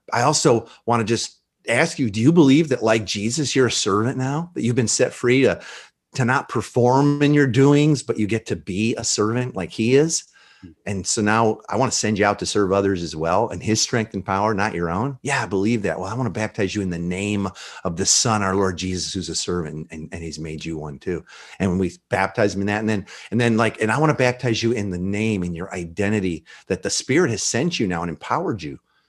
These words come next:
as a sent one. You're a missionary. God's gonna use you in the lives of many, that our walk, as you've seen in our community, is not just about us and our holy huddle kind of thing, but God's gonna use you in ways I don't even know,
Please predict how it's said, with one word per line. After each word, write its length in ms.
as 160
a 40
sent 320
one. 160
You're 200
a 40
missionary. 560
God's 300
gonna 160
use 400
you 300
in 120
the 80
lives 400
of 80
many, 480
that 100
our 160
walk, 400
as 120
you've 140
seen 240
in 80
our 140
community, 400
is 120
not 140
just 180
about 240
us 460
and 100
our 80
holy 280
huddle 260
kind 140
of 80
thing, 160
but 240
God's 260
gonna 140
use 380
you 80
in 100
ways 320
I 60
don't 140
even 280
know, 400